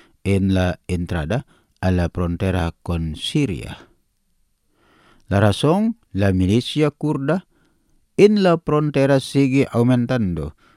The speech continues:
los ataques contra el pueblo sirio con el fin de crear una nueva crisis humanitaria.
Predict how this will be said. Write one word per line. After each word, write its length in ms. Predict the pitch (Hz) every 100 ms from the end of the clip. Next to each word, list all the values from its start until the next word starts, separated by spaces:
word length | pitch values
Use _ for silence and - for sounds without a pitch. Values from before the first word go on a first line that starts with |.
| _
los 420 | 95 123 151 - -
ataques 640 | 101 101 120 120 - 123
contra 420 | - 120 123 120 120
el 240 | 107 104
pueblo 380 | 104 127 147 156
sirio 480 | - 139 127 143 - _ _
con 180 | - 127
el 180 | 127 107
fin 300 | 160 165 123
de 140 | 113
crear 480 | - 135 92 92 120 _ _
una 260 | 113 113 107
nueva 420 | 98 110 98 98
crisis 540 | - 123 123 127 - - _
humanitaria. 920 | 139 160 131 120 101 85 64 55